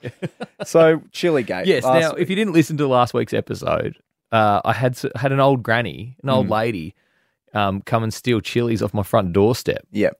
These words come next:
Speaker 1: And she was, uh, caught by my partner who was h-,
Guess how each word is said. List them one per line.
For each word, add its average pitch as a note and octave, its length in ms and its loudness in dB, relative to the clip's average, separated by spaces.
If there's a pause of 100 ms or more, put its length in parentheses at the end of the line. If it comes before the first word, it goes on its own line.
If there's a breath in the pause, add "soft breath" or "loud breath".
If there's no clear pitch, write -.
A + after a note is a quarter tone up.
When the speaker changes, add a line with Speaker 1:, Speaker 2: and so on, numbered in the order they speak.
Speaker 1:
And A2 120 2
she A#2+ 140 2
was, A2+ 340 2 (120)
uh, F2 300 -2
caught - 460 0
by G2+ 140 0
my F#2+ 140 -4
partner G#2 360 0
who G#2 80 -4
was F#2+ 120 -4
h-, - 60 -12